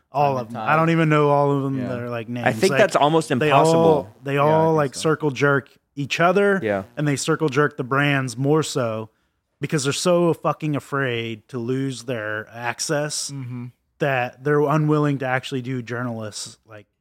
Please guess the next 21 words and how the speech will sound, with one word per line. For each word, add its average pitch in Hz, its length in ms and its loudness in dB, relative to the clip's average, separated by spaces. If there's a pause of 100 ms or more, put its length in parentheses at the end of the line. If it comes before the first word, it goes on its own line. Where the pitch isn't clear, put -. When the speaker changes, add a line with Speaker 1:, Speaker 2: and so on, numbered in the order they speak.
(140)
Speaker 1:
journalistic 135 440 -2
Speaker 2:
Periscope. 123 380 -2
Speaker 1:
stuff. 143 320 -4
Speaker 3:
That 160 420 4
Speaker 1:
And, 165 140 0
like, 160 200 2
and 180 120 2
I'm 226 80 2
not 226 180 4
even 180 220 2
saying, 180 260 0
like, 139 220 -2
you 220 100 0
could 185 220 -4
do, 185 420 2 (560)
you 175 140 -2
could 165 160 -4
be 202 180 2
a 170 160 2
journalistic 160 840 0
brand 135 680 -2